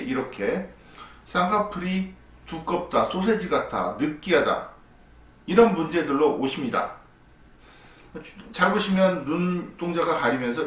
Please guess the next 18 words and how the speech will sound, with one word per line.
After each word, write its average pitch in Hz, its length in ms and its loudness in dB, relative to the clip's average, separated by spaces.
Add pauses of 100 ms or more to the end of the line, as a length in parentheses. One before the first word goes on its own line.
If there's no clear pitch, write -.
이 165 180 -8
부분, 113 380 -6 (360)
눈, 151 180 -8
코 - 180 2
앞쪽 - 460 0
부분이, 156 640 -4 (180)
눈 143 160 -2
앞쪽 151 420 -2
부분이 143 360 -4 (380)
두껍습니다. 160 880 0 (420)
이런 190 300 4
경우 139 260 0
과연 135 460 2
일반적인 180 840 2
쌍꺼풀 208 420 0
수술로 151 500 -2
교정이 135 440 -2
가능할까요? 123 600 0